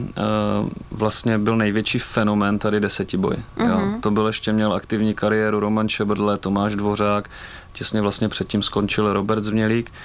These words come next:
Speaker 1: takže já jsem možná jako chtěl být asi ch-, jako desetibojař, protože
Speaker 2: Mhm.
Speaker 1: mě to jako relativně šlo.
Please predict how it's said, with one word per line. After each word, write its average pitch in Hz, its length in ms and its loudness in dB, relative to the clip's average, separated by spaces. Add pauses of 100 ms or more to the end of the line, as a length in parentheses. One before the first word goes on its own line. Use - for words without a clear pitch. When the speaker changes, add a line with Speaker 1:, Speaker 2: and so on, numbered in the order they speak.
(280)
Speaker 1:
takže 104 260 0
já 104 100 2
jsem 123 200 -2
možná 120 520 2 (240)
jako 120 360 -2 (220)
chtěl - 300 -2
být 120 160 0
asi 120 220 -2
ch-, - 340 -10
jako 117 260 -2
desetibojař, 110 640 0
protože 214 340 0
Speaker 2:
Mhm. 113 60 4
Speaker 1:
mě 113 120 2
to 120 360 0 (180)
jako 113 260 -2
relativně 117 500 0
šlo. 117 400 -2